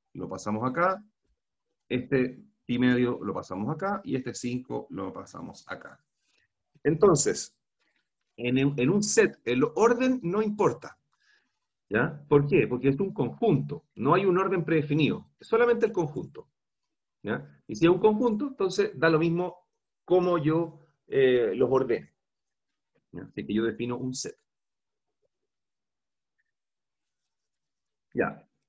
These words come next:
un elemento está o no está en un set, y se simboliza con este símbolo. Eso significa que un elemento pertenece a un set,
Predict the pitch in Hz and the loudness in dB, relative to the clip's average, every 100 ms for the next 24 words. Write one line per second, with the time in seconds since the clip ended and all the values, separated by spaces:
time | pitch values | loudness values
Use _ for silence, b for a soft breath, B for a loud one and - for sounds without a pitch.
0 | _ - 220 262 262 226 143 170 254 - | _ -2 4 6 6 4 4 2 0 -2
1 | _ _ _ - - - 143 - 262 277 | _ _ _ -20 -10 -4 -4 2 2 2
2 | - _ - 160 214 233 - 214 208 170 | -4 _ 0 4 6 4 2 0 2 0
3 | 165 - 107 - _ _ _ _ _ 139 | 0 0 -2 -4 _ _ _ _ _ -4
4 | 139 147 139 143 127 143 202 190 160 147 | 0 2 2 2 2 2 0 -2 -2 -2
5 | - 208 208 - 95 85 80 - _ _ | -4 -6 -6 -6 -6 -6 -10 -14 _ _
6 | _ _ _ _ _ _ _ - 160 143 | _ _ _ _ _ _ _ -4 -2 0
7 | 180 160 151 151 135 - 147 156 139 139 | 0 2 2 2 2 0 -2 0 2 4
8 | 135 143 156 147 120 104 117 151 165 131 | 4 2 2 2 2 2 0 0 0 0
9 | 135 160 131 143 104 - | 0 -4 -6 -6 -4 -6